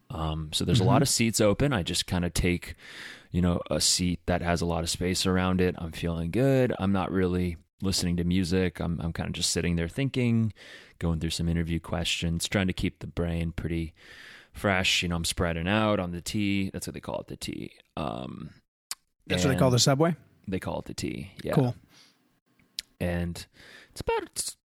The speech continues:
Speaker 1: a fifteen minute ride on the subway and three or four stops. We get to my stop, and I stand up and I walk off the T, and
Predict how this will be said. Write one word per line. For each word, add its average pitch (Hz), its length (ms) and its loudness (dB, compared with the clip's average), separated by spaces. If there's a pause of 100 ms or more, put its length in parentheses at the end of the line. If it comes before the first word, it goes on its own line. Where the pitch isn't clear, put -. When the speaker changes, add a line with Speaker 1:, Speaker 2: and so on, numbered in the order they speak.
Speaker 1:
a - 40 -6
fifteen 95 540 0
minute 85 260 0
ride 85 360 -2
on 82 120 -2
the 85 80 -4
subway 82 800 -4
and 82 420 -10 (520)
three 92 160 -2
or 85 40 -2
four 82 200 -8
stops. - 520 -6
We 95 120 -6
get - 220 -2
to - 80 -4
my 85 180 -4
stop, - 460 0 (1080)
and 92 540 0
I 90 100 -6
stand 82 400 -6
up 120 280 -2 (400)
and 65 240 -8
I - 120 -6
walk - 440 -4 (380)
off 73 260 -4
the - 100 -12
T, 123 440 0 (720)
and 95 640 0